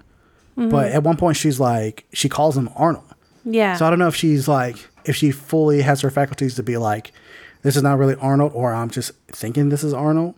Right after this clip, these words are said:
Speaker 1: Yeah.
Speaker 2: So I'm gonna talk to him like this." And it's this really good heartfelt moment where it reminded me that, like, Jer-, Jeffrey Wright is a goddamn good actor.
Speaker 1: And so is she.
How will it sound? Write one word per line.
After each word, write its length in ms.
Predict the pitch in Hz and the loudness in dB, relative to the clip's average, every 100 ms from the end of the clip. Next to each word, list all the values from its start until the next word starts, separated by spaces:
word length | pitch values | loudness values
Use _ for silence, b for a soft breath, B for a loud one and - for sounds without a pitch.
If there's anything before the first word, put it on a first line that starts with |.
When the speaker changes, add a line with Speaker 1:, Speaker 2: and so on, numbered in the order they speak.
| - | -2
Speaker 1:
Yeah. 280 | 233 220 | 2 2
Speaker 2:
So 100 | 185 | 2
I'm 80 | 143 | 0
gonna 160 | 139 110 | 0 -4
talk 400 | - - 139 - | -4 0 0 0
to 160 | - | -6
him 300 | 113 95 95 | -4 -4 -4
like 240 | 98 92 - | -2 -4 -6
this." 280 | - - - b b b b | -14 -14 -20 b b b b
And 100 | 156 | 0
it's 80 | 151 | 0
this 120 | 180 | 0
really 240 | 156 285 233 | -2 -2 0
good 140 | 190 | -2
heartfelt 440 | - 170 - 156 | 0 -2 0 0
moment 320 | 147 202 202 127 | 2 0 0 0
where 340 | 123 123 113 - | 0 -2 -2 0
it 60 | |
reminded 380 | 151 147 330 370 | 2 2 0 0
me 100 | 180 | 2
that, 220 | 139 120 | 0 0
like, 280 | 110 95 107 | -2 -6 -10
Jer-, 380 | - 349 285 135 - | -12 -4 -2 -2 -6
Jeffrey 240 | - 233 151 | -4 -2 0
Wright 180 | 156 131 | 0 0
is 80 | |
a 120 | 110 101 _ - | -4 -6 _ -10
goddamn 540 | 330 240 - 156 139 | -4 -2 0 0 2
good 200 | 135 120 | 0 2
actor. 500 | 110 78 - - - b b b - | 0 -4 -10 -14 -16 b b b -2
Speaker 1:
And 160 | 226 208 | 0 2
so 200 | - 277 | 2 2
is 100 | 285 | 0
she. 480 | - 247 190 - | 0 0 0 -4